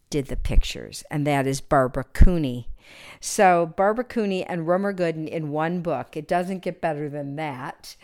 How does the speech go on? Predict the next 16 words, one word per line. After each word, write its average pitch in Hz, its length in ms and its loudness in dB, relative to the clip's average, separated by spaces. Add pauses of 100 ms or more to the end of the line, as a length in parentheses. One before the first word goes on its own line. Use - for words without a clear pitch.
(400)
And 170 300 -2
just 214 300 2
such 180 220 -4
a 165 80 -4
sweet, 190 920 -4
innocent, 165 800 -2 (260)
happy, 175 440 6
happy 147 300 -4
book. - 440 -14 (760)
And 208 240 4
then, 247 460 0 (140)
um, 190 400 -2 (920)
when 240 380 0
she - 200 -4
got 185 320 0
older, 175 640 0